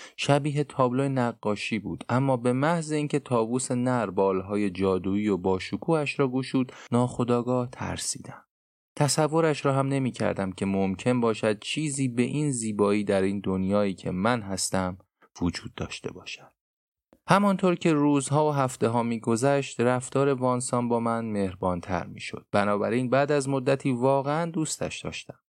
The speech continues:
رفتار پدر نیز با او خیلی خوب بود. روزی که آنها برای اولین بار با هم آشنا شده بودند، وانسان از بیماری سل که حتی در بین طبقهٔ سرآمدان هم رایج بود،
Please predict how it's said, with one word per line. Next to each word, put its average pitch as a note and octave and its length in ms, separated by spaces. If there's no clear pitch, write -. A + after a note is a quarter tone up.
رفتار F3 380
پدر C#3 340
نیز C#3+ 220
با A#2+ 80
او B2 200
خیلی A#2+ 400
خوب - 340
بود. - 240
روزی A#2 300
که A#2+ 120
آنها A2+ 280
برای A2 320
اولین A2 600
بار B2 240
با G2 180
هم G2 260
آشنا F#2 360
شده F#2 300
بودند، B2 500
وانسان D#3 460
از C#3+ 260
بیماری C3 480
سل C3+ 500
که C3 200
حتی B2+ 340
در A2+ 200
بین B2 320
طبقهٔ A#2 600
سرآمدان A2 760
هم F#2+ 220
رایج F2+ 400
بود، B2 360